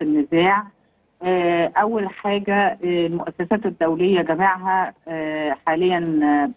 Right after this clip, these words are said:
بيحاولوا، آه، في أوقات الهدنة الوصول إلى هؤلاء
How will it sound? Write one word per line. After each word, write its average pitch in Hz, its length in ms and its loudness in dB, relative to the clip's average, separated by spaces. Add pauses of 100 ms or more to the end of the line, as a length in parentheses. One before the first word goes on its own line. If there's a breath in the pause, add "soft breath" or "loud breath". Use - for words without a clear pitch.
(180)
بيحاولوا، 180 720 -2 (180)
آه، 151 480 -4 (600)
في 202 200 2
أوقات 214 420 -2
الهدنة 202 600 -4 (100)
الوصول 175 640 -4
إلى 170 380 0
هؤلاء 175 500 -2